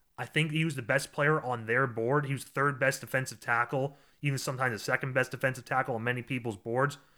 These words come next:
So the Lions got two of the three best defensive tackles in their rebuild, and building the trenches like that is going to be fantastic for them moving forward, and then maybe they could focus on,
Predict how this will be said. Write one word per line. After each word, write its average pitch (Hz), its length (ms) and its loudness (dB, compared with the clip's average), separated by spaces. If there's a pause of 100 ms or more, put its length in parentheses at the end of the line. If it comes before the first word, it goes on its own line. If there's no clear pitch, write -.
(220)
So 135 420 0
the 139 80 -6
Lions 156 380 0
got 135 360 0
two 180 300 2
of 151 80 2
the 131 60 -6
three 143 300 -2
best 131 340 0
defensive 131 380 -2
tackles 139 500 0 (480)
in 127 140 -2
their 127 120 2
rebuild, 139 560 2 (400)
and 127 140 -4
building 160 220 4
the 143 60 0
trenches 156 400 0
like 185 200 0
that 180 240 0
is 123 100 -4
going 135 200 0
to 117 60 -2
be 117 120 0
fantastic 117 580 -2
for 127 140 -4
them 113 180 0
moving 113 260 -2
forward, 120 380 -2
and 113 80 0
then 110 160 -2
maybe 110 180 0
they 113 120 2
could 107 160 -6
focus 113 320 0
on, 110 160 -2